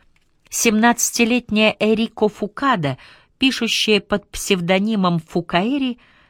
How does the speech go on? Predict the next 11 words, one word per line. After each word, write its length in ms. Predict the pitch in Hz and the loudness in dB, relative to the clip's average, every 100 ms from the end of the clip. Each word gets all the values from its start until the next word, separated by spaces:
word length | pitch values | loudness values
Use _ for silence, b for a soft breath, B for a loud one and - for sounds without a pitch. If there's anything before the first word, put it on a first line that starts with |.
| b b | b b
числится 680 | - 330 - 285 - 262 | 2 2 0 -8 -2 -2
пропавшей 680 | 254 - 220 220 254 - - | -2 0 0 0 -6 -6 -6
без 260 | 196 143 123 | -2 -4 -4
вести, 460 | 127 135 - 151 - _ _ _ _ _ _ _ | -8 -10 -12 -14 -18 _ _ _ _ _ _ _
сообщил 500 | - 147 131 - 139 | -6 -4 -4 -4 -8
телевизор. 640 | - 147 135 127 123 131 - _ _ _ _ _ _ _ _ _ _ | -8 -8 -8 -8 -10 -14 -18 _ _ _ _ _ _ _ _ _ _
Получив 520 | 233 254 - 370 - - | 2 2 4 2 0 -2
от 240 | 190 - | -2 0
опекуна 640 | - 180 202 175 190 180 165 | -2 -2 -2 -4 0 2 2
девушки 520 | 151 165 147 - - | 2 0 0 -6 -8
заявление, 720 | 147 156 160 240 311 294 277 | -4 -2 0 -2 -4 -4 -8